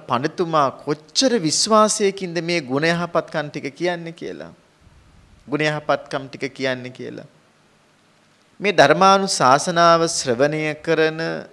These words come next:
ඔබටත් ඔබේ ජීවිතේ පිළිබඳව එහෙම කතා කරන්නේ නැත්නම් පුළුවන් නම් මමත් හාමුදුරුවනේ කවදාකවත්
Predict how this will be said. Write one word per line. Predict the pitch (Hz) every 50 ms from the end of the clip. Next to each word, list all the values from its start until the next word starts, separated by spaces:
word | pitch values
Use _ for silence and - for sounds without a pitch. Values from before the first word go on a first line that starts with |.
| - _ _ _ _ _ _ _ _ _ _ _ _ _ _ _ _ _ _ _ _ _ _ _ _ _ _ _ _ _ _ _ _
ඔබටත් | - 185 190 240 233 240 - 117 92 90 - _ _ - - _ _ _ _ _ _ _ _ _ _ _ _ _ _ _ _ _ _ _ _ _ _ _ _ _ _ _ _ _ _ _ _ _ _ _ _ _ _ -
ඔබේ | 175 175 185 240 247 247 220
ජීවිතේ | 151 127 139 151 165 180 185 185 - 175 175 170 165 165 160 - - - _ _ _
පිළිබඳව | - 139 139 147 160 151 156 151 147 143 147 147
එහෙම | 151 147 170 208 190 196
කතා | - 175 160 - 165 160 160
කරන්නේ | 160 - 156 156 151 147 147
නැත්නම් | 143 143 139 - - 139 131 131 131 - - _ _ _ _ _ _ _ _ _ _ _ _ _ _ _ _ _ _ _ _ _ _ _ _ -
පුළුවන් | - 160 185 214 214 214 190 180 170
නම් | 165 160 156 156 165 196 185 _ _ _ _ _ _ _ _ _ _ _ _ _ _ _ _ _ _ _ _ _ _ _ _ _ _ _ _ _ _ -
මමත් | 110 117 123 127 131 135 131 131 - - -
හාමුදුරුවනේ | 117 113 117 113 113 113 113 107 110 107 110 107 107 107 104
කවදාකවත් | - 113 104 101 107 98 92 104 104 110 113 120 123 120 120 - 107 110 107 -